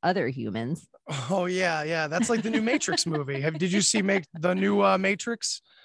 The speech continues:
Speaker 1: Yes.
Speaker 2: It was, it was, I didn't like it very much, but I will have to see it again 'cause just once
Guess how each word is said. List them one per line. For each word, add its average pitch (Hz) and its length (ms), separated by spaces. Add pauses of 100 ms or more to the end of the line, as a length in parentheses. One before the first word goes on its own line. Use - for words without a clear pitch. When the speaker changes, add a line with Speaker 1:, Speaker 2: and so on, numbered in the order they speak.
(180)
Speaker 1:
Yes. 165 240
Speaker 2:
It 202 40
was, 180 220
it 190 120
was, 165 360
I 175 140
didn't 190 180
like 160 300
it 202 180 (180)
very 185 260
much, 196 240
but 190 100
I 180 60
will 196 220
have 165 140
to 147 80
see 160 260
it 147 80
again 143 420
'cause 139 200
just 143 240
once 196 460